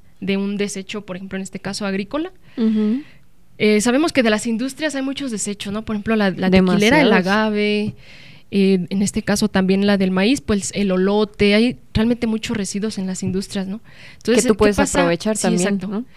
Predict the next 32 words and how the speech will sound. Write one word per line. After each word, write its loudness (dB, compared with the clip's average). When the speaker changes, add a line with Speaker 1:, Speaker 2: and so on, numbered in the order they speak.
Speaker 1:
¿Qué -2
pasa 2
con -2
esta -2
biomasa? 0
Pues -2
nosotros -2
la, 0
la -6
carbonizamos, 0
es 2
decir, -2
pasa 0
por -4
un 0
proceso 0
de 4
pirólisis, -2
también -4
bajo -8
ciertas -4
condiciones -2
ya 0
establecidas, 2
y 2
pues 6
se -2
obtiene -2
un -2
material 2
altamente -2
poroso 0